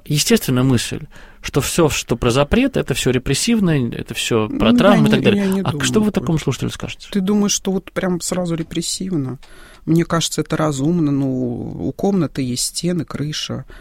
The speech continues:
Speaker 2: То есть мне кажется, что вот эта рамка, она как бы нормальна для человека. Я вижу, как вот, ну, и педагоги все со мной согласятся, что современные дети, они крайне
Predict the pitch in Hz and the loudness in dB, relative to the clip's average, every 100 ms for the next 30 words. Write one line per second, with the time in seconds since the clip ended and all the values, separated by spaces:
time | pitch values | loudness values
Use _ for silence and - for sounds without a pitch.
0 | - - - 135 - 165 175 180 - - | -20 -18 -8 -4 2 2 2 -2 -2 -6
1 | - 170 170 170 - 160 147 143 208 240 | -4 -2 -2 -4 -4 -2 0 2 2 0
2 | - 135 139 147 156 147 156 147 160 202 | -2 -2 -2 -2 -4 -2 0 0 0 2
3 | 151 131 120 - 139 151 131 - 143 147 | 0 -2 -6 -4 -4 -2 -4 -6 -6 -2
4 | 180 151 147 - - - - 135 135 165 | -2 -2 -4 -4 -6 -6 -6 -4 0 0
5 | 147 147 160 175 147 - 143 - 139 131 | 0 -2 0 -2 -2 -4 -4 -2 -2 -4
6 | - 147 151 - 254 - - - 147 151 | -6 -4 -4 -2 -4 -4 -6 -6 -4 0
7 | 180 165 147 175 254 - - - - - | 2 2 0 0 -2 -2 -6 -10 -14 -2
8 | 156 160 - 196 226 220 160 135 | 2 2 2 2 4 4 2 2